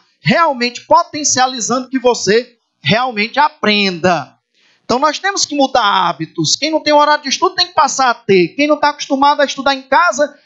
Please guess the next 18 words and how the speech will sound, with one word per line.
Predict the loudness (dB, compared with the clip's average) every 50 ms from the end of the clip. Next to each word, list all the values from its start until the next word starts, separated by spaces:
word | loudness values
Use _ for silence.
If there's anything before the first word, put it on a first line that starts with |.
| _ _ _ _
tem | -2 -2 -2 -2
que | -2 -2
se | 0 0 0
esforçar | 0 0 2 2 0 0 0 -2 -2 -2
e | -2
começar. | -2 0 0 0 0 -2 -2 -2 0 0 0 0 -2 -4 -12 _ _ _ _ _
Ainda | -2 -2 -2 0 -2 -4
que | -2 0
seja | 0 0 0 2 2
uma | 4 4
hora | 4 4 2 0
por | -2 0 0 0 0
dia, | 0 0 0 2 2 2 0 -2 _ _ _ -2
até | 0 0 0 0 -2 -2 -2 0
pegar | 0 -2 -2 0 0 0
um | -2 -2
pique | -4 -4 -4 -4 -4 -4 -4
melhor. | -2 -2 0 0 0 -2 -2 -2 -6